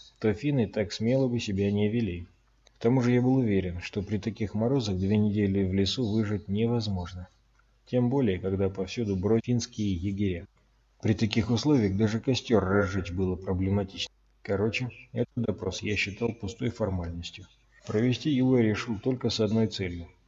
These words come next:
Нужно было произвести селекцию пленных. А именно, кому из них жить, чтобы передать нашему командованию интересные данные.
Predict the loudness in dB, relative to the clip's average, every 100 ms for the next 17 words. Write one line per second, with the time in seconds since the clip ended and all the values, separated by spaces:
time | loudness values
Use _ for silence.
0 | -10 -2 2 4 4 4 2 2 0 2
1 | 0 0 -2 -2 -2 -2 -2 -4 -6 -4
2 | -4 -4 -6 -14 -20 _ _ _ _ _
3 | -4 0 2 0 -6 -14 -20 _ -4 0
4 | 2 0 0 0 0 0 -2 -4 -16 -18
5 | -6 -2 0 0 0 0 0 -2 -2 -2
6 | -4 -2 0 0 0 -2 -2 -2 -2 -2
7 | -2 -6 -8 -8 -10 -14